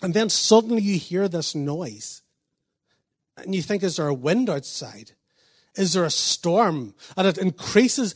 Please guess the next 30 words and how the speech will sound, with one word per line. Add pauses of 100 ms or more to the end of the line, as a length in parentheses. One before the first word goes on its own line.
(160)
and
it
increases (160)
and
it
becomes,
it
sounds
like
a
hurricane. (180)
It
sounds
like
a
tornado. (180)
It
sounds
like
you're, (160)
you're
sitting
on
a
runway (160)
as
a
seven
four
seven